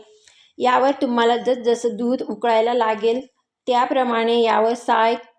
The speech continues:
क्रिएट झालेली दिसेल किंवा मलाई आलेली दिसेल, तर त्याला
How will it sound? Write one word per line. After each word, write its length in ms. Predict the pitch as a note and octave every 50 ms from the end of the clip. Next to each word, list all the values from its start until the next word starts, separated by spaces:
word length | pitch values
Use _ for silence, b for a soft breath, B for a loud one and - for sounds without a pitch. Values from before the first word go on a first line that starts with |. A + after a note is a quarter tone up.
| _ _ _ _ _ _ _ _ -
क्रिएट 360 | A3+ B3 B3+ C4 B3+ B3+ B3
झालेली 380 | C#4+ C#4 A#3+ A3+ A3 A3 A3+ A#3+
दिसेल 440 | G#3+ A#3 G#3+ - A3+ A3+ A3 A#3 A#3+ - _ _ _ _ _ _ _ _ _ _
किंवा 220 | - A#3+ A#3+ B3 B3
मलाई 520 | B3 A#3+ A3+ A3+ A3+ A3+ A#3 A#3 A#3 B3+ C#4
आलेली 420 | B3+ A3+ A3 A3 A3 G#3+ A3+ A#3+
दिसेल, 460 | A3 A#3 A3+ - A3+ A3+ A3 A3 A#3+ A#3+ - - _ _ _ _ _ _ _ _
तर 100 | B3 C4
त्याला 320 | C4 C4 C4 B3 A#3 A#3